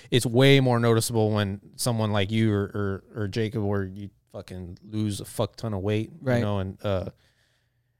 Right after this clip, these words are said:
Speaker 1: you know, and you go from seeing them one month to then seeing them the next month, you're like, "God damn, like, there's, you lo-, you lost half your body."
Speaker 2: Right.
Speaker 1: You know,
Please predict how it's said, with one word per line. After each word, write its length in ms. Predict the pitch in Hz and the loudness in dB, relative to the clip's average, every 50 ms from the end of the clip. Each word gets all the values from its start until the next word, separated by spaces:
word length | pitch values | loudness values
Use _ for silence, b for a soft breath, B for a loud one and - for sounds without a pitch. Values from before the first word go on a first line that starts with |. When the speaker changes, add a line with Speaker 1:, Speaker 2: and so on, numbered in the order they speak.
| _ | _
Speaker 1:
you 120 | - 113 113 | -6 -2 -2
know, 140 | 110 104 101 | 0 0 0
and 100 | 101 104 | 0 -2
you 60 | 104 | 0
go 160 | 117 117 107 | 0 0 0
from 240 | - - 117 101 95 | 0 -4 -6 -6 -4
seeing 240 | - - 135 117 110 | -2 0 0 2 2
them 260 | 110 104 98 95 95 - _ | 0 -2 -2 -6 -8 -12 _
one 240 | 104 104 120 117 110 | -8 -4 -4 -2 0
month 240 | 110 113 113 110 - | 0 0 0 0 -2
to 100 | - 113 | -4 -4
then 180 | 104 107 104 98 | -4 -4 -4 -4
seeing 200 | - - 117 110 | -6 -6 -4 -4
them 120 | 107 104 | -4 -4
the 80 | 104 101 | -4 -4
next 220 | 101 107 - - | -4 -4 -6 -4
month, 120 | 113 110 107 | -6 -4 -4
you're 60 | 98 92 | -4 -6
like, 140 | 95 - | -6 0
"God 260 | - 170 160 120 104 104 | 2 4 4 4 2 2
damn, 400 | 131 151 175 156 113 101 98 107 | 2 4 4 4 4 0 0 0
like, 320 | 110 107 104 98 - - - - _ _ _ _ _ _ _ _ _ _ _ _ _ _ | 2 0 0 0 -2 -12 -16 -18 _ _ _ _ _ _ _ _ _ _ _ _ _ _
there's, 320 | 123 113 120 131 - - - - | -2 -2 -2 -4 -10 -12 -14 -10
you 160 | 120 120 120 131 | -4 -2 2 2
lo-, 280 | 123 120 - 120 123 | 2 2 2 0 0
you 160 | 123 127 143 | 2 4 6
lost 220 | 143 131 123 - - | 6 6 4 4 4
half 200 | 143 143 - - | 2 2 4 2
your 80 | 131 113 | 0 0
body." 420 | 117 143 151 135 117 101 98 - _ _ _ _ _ _ _ | 2 2 2 2 0 -2 -4 -8 _ _ _ _ _ _ _
Speaker 2:
Right. 240 | 147 143 143 135 123 | 0 2 2 4 4
Speaker 1:
You 60 | 117 | 4
know, 300 | 117 110 110 110 - | 4 4 2 2 0